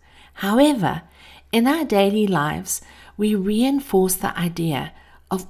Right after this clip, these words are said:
all the things we hate in our lives. I hate cleaning, you hate traffic, she hates pumpkins, he hates barking dogs, and so it escalates.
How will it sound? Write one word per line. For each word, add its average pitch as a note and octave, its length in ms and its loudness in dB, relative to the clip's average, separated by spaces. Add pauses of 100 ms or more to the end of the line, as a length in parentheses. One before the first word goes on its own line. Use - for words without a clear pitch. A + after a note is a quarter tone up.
all A#3+ 240 0
the A3+ 100 -4
things E3+ 480 -4
we E3 120 -6
hate E3 420 -8
in E3 120 -8
our D3 160 -8
lives. - 520 -12 (340)
I E3+ 40 -2
hate F#3 260 -2
cleaning, A3+ 600 -2 (360)
you G3+ 140 0
hate F#3 260 -2
traffic, G#3 640 -2 (220)
she - 200 0
hates F3+ 280 -2
pumpkins, A3 800 -4 (260)
he G#3 200 0
hates F#3+ 300 0
barking F3 540 -2
dogs, F#3+ 480 -4 (500)
and G#3+ 180 2
so A3 280 0
it A3 80 -2
escalates. - 880 -6